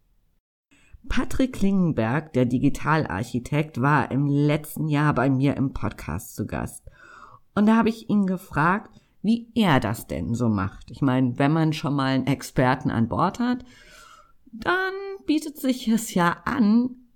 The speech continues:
einfach mal so ihm diese Geheimnisse zu entlocken. Und er hatte tatsächlich einen mega coolen Tipp.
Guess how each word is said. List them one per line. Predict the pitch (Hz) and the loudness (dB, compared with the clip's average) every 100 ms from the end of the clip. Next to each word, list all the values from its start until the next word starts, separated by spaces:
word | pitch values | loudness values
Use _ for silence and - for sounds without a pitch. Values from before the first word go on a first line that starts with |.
| _ _ _ _ _ - | _ _ _ _ _ -6
einfach | 175 170 202 190 180 | -4 0 0 0 -2
mal | 175 185 190 | -2 0 0
so | 175 - | 2 2
ihm | 196 196 | 2 2
diese | 185 175 190 | 2 0 0
Geheimnisse | 180 - 262 359 202 135 - - | 0 0 0 6 6 6 0 -8
zu | - - | -2 -2
entlocken. | 95 123 117 117 110 104 - 110 110 | 0 -2 2 2 2 0 0 2 0
Und | - - 151 156 156 - - - | -2 0 2 2 -2 -10 -20 -12
er | - - | -2 0
hatte | 247 254 240 233 - - _ | 0 0 -2 -2 -4 -12 _
tatsächlich | - 196 - 208 190 202 - | -4 -2 -2 -6 -2 -2 -2
einen | 175 170 165 160 | -2 2 2 4
mega | 175 190 190 190 | 4 4 2 0
coolen | - 151 160 147 160 | -2 -2 0 0 -2
Tipp. | - 160 - | -2 -2 -2